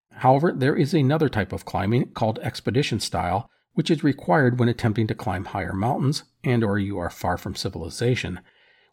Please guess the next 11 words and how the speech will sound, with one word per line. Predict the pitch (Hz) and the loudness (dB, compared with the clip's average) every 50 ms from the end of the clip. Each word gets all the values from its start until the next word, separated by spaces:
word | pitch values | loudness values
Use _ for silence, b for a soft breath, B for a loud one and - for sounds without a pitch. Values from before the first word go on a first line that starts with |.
| _ | _
We | - 101 | -4 -4
will | 92 95 | -2 -2
discuss | 98 110 95 - - - 107 - - | -4 -2 -4 -2 0 0 -2 -2 -2
this | - 151 147 - | -2 -2 -2 0
type | - - 104 - - | -2 -2 -2 -2 -6
of | 101 - | -10 -8
climbing | - - 95 95 92 98 113 - | -6 -4 -4 -4 -4 -4 -6 -8
a | - | -8
bit | _ - 98 - - | _ -10 -10 -8 -6
later. | 98 113 110 98 98 - - - _ _ _ _ _ _ _ _ _ _ _ _ _ _ _ _ _ _ _ | -4 -2 -2 -2 -4 -8 -10 -16 _ _ _ _ _ _ _ _ _ _ _ _ _ _ _ _ _ _ _
Anyhow, | - 156 156 117 - 92 87 - | 4 4 4 4 4 0 -2 -6